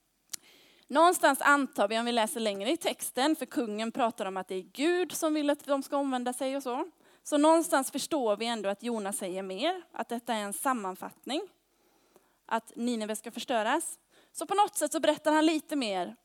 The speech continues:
om att, eh, det är Gud som vill att de ska omvända sig och varför. Så att, vad är det Jona predikar?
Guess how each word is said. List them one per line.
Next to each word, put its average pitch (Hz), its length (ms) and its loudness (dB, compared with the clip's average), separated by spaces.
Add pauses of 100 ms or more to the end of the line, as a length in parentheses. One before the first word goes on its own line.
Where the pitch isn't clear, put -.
(120)
om 190 420 0 (480)
att, - 560 -8 (640)
eh, 175 320 -4
det 180 80 -8
är 180 60 -6
Gud 339 380 -2
som 302 180 -2
vill 302 140 0
att 294 80 -2
de 277 100 -6
ska 277 140 -6
omvända 247 360 -2
sig 294 320 -2 (420)
och - 420 2 (480)
varför. - 600 0 (1300)
Så - 180 0
att, - 340 -2 (1000)
vad 311 160 8
är 294 160 6
det 262 80 -2
Jona 269 280 0
predikar? 277 520 -2